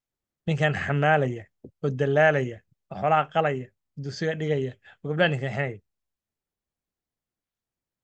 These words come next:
Marka intuu la yaabay, buu gabay ka tirshay. Wuxuuna yidhi, hadduu diinta ku raadsho,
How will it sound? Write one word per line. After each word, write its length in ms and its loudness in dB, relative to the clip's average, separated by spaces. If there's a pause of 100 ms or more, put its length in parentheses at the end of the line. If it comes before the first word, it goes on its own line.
(560)
Marka 200 -4
intuu 240 -6
la 100 6
yaabay, 420 4 (480)
buu 160 -2
gabay 200 2
ka 100 -8
tirshay. 340 -16 (580)
Wuxuuna 260 0
yidhi, 220 0 (1300)
hadduu 140 -4
diinta 240 0
ku 100 -10
raadsho, 300 -10